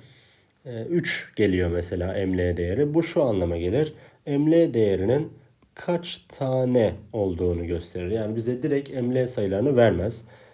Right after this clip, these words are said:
M L dediğimiz sayı arkadaşlar eksi L'den başlar, sıfır ve artı L şeklinde devam eder. Örneğin bizim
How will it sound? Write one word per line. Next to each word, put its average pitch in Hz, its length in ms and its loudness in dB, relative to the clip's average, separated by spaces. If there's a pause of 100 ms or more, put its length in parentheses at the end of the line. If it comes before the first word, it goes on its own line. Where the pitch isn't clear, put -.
(160)
M 151 240 2
L 170 220 4
dediğimiz 143 480 2
sayı 135 460 2
arkadaşlar 107 760 -2 (180)
eksi 120 440 -4
L'den 151 420 2
başlar, 147 540 0 (100)
sıfır - 680 -4 (320)
ve 151 120 2
artı 135 460 0
L 95 160 2
şeklinde 127 520 -2
devam 104 300 2
eder. 107 280 -2 (340)
Örneğin 147 400 4
bizim 127 440 2